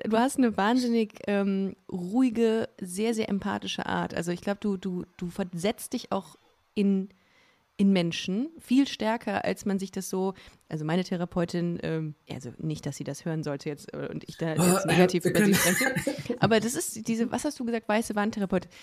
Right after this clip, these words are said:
Speaker 2: Mhm.
Speaker 1: Ähm, ich kenne nichts von ihr und, ähm, und habe jetzt auch nicht das Gefühl, dass sie sich <laughs> die zwischenmenschlich für mich interessiert, sondern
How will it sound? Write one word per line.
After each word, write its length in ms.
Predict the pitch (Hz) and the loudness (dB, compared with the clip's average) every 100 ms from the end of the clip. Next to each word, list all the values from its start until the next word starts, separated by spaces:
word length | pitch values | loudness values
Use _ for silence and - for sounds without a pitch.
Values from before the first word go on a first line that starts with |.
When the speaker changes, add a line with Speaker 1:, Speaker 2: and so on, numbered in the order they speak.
| - - | -12 -2
Speaker 2:
Mhm. 100 | 139 | 2
Speaker 1:
Ähm, 260 | 123 101 - _ _ _ _ - - | 2 0 -4 _ _ _ _ -16 -8
ich 80 | - | 0
kenne 180 | 220 | 4
nichts 240 | 226 233 - | 6 4 4
von 160 | 247 | 6
ihr 280 | 226 262 262 - _ _ | 6 4 0 -6 _ _
und, 520 | - - 220 214 - - | -6 2 4 2 -2 -2
ähm, 540 | 180 196 196 202 202 - _ _ | 0 2 2 0 -2 -6 _ _
und 160 | 208 214 | 0 2
habe 140 | 220 | 2
jetzt 100 | 214 | 0
auch 80 | - | 0
nicht 160 | 214 226 | -2 -2
das 140 | 220 | -4
Gefühl, 280 | 208 202 208 | -6 -2 -2
dass 220 | 208 208 | -2 -4
sie 320 | 202 202 202 - | -4 -2 -4 -4
sich 360 | 185 185 - - | -4 -6 -12 -6
<laughs> 600 | 233 202 185 196 240 - | -4 -4 -4 2 2 4
die 380 | 311 226 208 - | 2 2 0 -4
zwischenmenschlich 1000 | - 180 285 - 208 165 185 - 208 - | -6 0 0 2 2 2 0 -2 -4 -4
für 100 | 185 | -4
mich 180 | 175 - | -4 -4
interessiert, 380 | 180 208 196 196 | -4 -4 -4 2
sondern 280 | 196 196 | 2 0